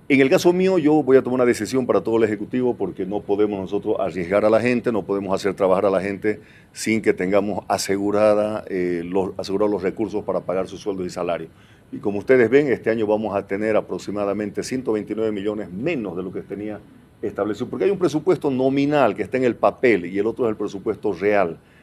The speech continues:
el que efectivamente llega. En agosto del año anterior nos hace llegar un monto donde nos indica de cuánto va a ser el presupuesto que le va a tocar a cada gobierno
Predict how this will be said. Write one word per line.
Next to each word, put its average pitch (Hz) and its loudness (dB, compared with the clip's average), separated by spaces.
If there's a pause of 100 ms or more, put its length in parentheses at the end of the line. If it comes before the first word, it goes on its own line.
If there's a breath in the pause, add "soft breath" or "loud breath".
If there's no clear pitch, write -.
(140 soft breath)
el 92 -8
que 101 -4
efectivamente 107 -2
llega. 90 0
En 120 -14
agosto 135 -4
del 104 -8
año 135 -6
anterior 135 -6
nos 113 -8
hace 127 -6
llegar 120 0 (120)
un 104 -14
monto - -2 (440)
donde 170 -4
nos 131 -2
indica 143 -4
de - -6
cuánto 131 -4
va 113 2
a - 0
ser 120 -4
el 101 -12
presupuesto 117 -6
que 113 -6
le 107 -6
va 107 -2
a - -8
tocar 104 -4
a 98 -2
cada 101 -4
gobierno 98 -10